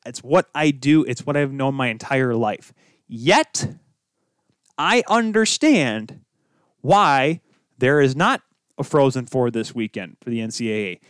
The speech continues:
I understand why the Memorial Cup was canceled. I understand why the N H L went on pause. Because this is a pandemic that we should not take lightly.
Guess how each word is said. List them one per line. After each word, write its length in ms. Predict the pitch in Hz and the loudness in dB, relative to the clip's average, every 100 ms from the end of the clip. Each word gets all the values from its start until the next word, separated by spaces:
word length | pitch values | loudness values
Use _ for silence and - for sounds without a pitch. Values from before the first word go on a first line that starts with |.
| _ | _
I 140 | - 190 | -4 -2
understand 560 | 233 247 - 240 294 | 0 -2 0 0 2
why 140 | 196 147 | 2 2
the 100 | 131 | 0
Memorial 460 | 127 127 131 127 | -4 -2 0 0
Cup 300 | 117 127 117 | -2 -6 -6
was 140 | 117 110 | -8 -10
canceled. 540 | - 107 104 110 90 _ _ _ - | -14 -16 -12 -10 -12 _ _ _ -4
I 200 | 247 269 | -2 2
understand 560 | 247 233 233 - 180 | 0 0 -2 0 2
why 100 | 175 | 4
the 140 | 170 147 | 2 2
N 100 | 147 | 0
H 200 | 147 143 | 0 -2
L 120 | 120 | 0
went 140 | 127 | 0
on 140 | 127 127 | -2 -4
pause. 760 | - 175 185 131 82 - - _ _ _ _ _ _ _ _ _ _ | -6 0 2 2 -2 -8 -10 _ _ _ _ _ _ _ _ _ _
Because 1040 | 165 175 - - 226 165 117 110 139 - - _ - | -2 -2 -4 2 4 4 2 0 -4 -6 -10 _ -2
this 440 | 143 226 - - _ _ _ _ _ - | 2 2 0 -8 _ _ _ _ _ -2
is 200 | 143 135 | 0 0
a 100 | 131 | 0
pandemic 840 | 156 147 131 165 240 294 - 190 _ _ _ _ _ - | 0 0 2 2 2 -2 -6 -18 _ _ _ _ _ -2
that 160 | 156 | 0
we 100 | 147 | 2
should 200 | 156 - | 0 0
not 360 | 151 180 233 - - | 0 0 0 -4 -16
take 260 | - 175 185 | -2 0 2
lightly. 560 | 165 208 233 131 107 | 4 4 2 -2 -8